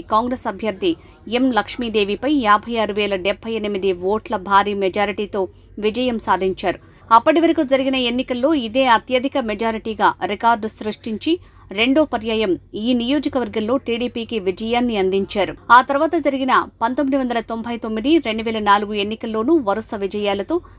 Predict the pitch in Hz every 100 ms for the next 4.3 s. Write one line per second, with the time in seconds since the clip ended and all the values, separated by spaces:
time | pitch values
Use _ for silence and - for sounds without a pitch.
0 | - 240 254 285 277 233 214 202 - 269
1 | 294 - 233 247 226 202 202 196 196 185
2 | 175 160 - _ - - 220 240 240 233
3 | 220 220 226 220 240 240 226 220 220 220
4 | 247 220 208